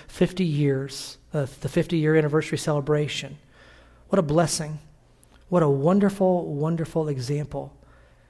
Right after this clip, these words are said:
And God, I would ask that you would allow, allow each of us to take a look at what we can do. Because God, you know that ultimately I can only control myself.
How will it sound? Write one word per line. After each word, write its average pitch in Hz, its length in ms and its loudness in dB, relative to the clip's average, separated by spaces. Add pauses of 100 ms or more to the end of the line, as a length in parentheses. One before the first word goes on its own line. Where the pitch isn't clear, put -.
(360)
And 165 80 0
God, 151 220 4
I 151 100 2
would 151 140 4
ask 135 280 0
that 147 80 -6
you 147 100 -2
would 147 80 2
allow, 147 200 2
allow 151 380 0
each 156 200 -2
of 135 120 -2
us 139 200 -4
to - 60 -18
take 160 220 2
a 175 40 2
look 165 180 4
at 165 80 6
what 160 160 0
we 165 180 4
can 151 200 0
do. 127 320 -2 (1500)
Because 151 240 0
God, 170 280 4
you 170 120 2
know 165 240 4
that 156 260 2 (240)
ultimately 165 560 4
I 160 80 6
can 165 140 0
only 165 180 4
control 160 340 0
myself. 147 680 -4